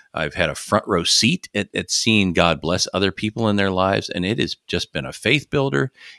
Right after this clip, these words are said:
It's neat to see the Lord work. It's neat to, to step out in faith and trust him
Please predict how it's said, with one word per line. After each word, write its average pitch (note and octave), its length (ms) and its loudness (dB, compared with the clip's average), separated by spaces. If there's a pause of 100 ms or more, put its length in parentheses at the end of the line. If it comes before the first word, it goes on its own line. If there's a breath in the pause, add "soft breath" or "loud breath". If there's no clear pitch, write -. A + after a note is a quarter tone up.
It's - 260 -8
neat A#2 220 2
to A2 80 0
see A2+ 180 2
the G2+ 140 2
Lord F#2+ 280 2
work. E2 320 -2 (200 soft breath)
It's - 200 -6
neat B2 200 0
to, F2 160 2 (300 loud breath)
to F2 100 -4
step - 460 0
out G#2 400 6
in F2+ 180 0
faith G2+ 460 0
and D2 200 -8
trust - 460 0
him B2 280 -2